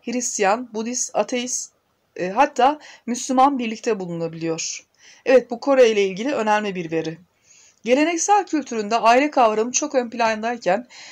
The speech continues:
günümüzde kapitalist Amerikan vari sistem yeni bir Kore kültürü oluşturmaktadır.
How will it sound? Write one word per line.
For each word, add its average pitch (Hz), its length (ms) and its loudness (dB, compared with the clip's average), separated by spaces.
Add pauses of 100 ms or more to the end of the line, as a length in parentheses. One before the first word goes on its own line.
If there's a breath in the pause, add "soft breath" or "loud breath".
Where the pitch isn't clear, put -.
(160 loud breath)
günümüzde 294 420 0
kapitalist 262 680 0
Amerikan 262 520 2
vari 190 220 2
sistem 240 460 0 (280 loud breath)
yeni 262 240 2
bir 247 140 -2 (180)
Kore 247 280 0
kültürü 208 320 -8
oluşturmaktadır. 175 1080 -4